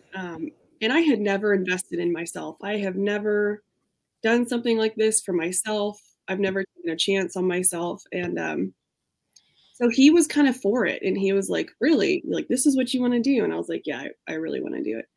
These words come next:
And so after he, after I finally told him about it, and, um, he joined in on some of my calls with my business plan advisor,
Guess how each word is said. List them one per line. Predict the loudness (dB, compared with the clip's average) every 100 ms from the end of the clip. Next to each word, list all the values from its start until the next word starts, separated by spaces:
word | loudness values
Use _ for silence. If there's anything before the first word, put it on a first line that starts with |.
| _ -20 -20 _ 0
And | 6
so | 8
after | 8 6
he, | 6 6 6
after | 4 4 4
I | 4
finally | 4 4 2
told | 2 0
him | 0
about | 2 0 0
it, | 0 0
and, | -2 -2 -2
um, | -4 -4 -6 -8 _ _ _ _ 0
he | 4 4
joined | 6 6 6
in | 4
on | 2
some | 2 0
of | 0
my | -2
calls | 0 2 2 0
with | -2 -2
my | -2 0
business | 0 0 -2
plan | 0 0
advisor, | 0 0 0 0 0 -2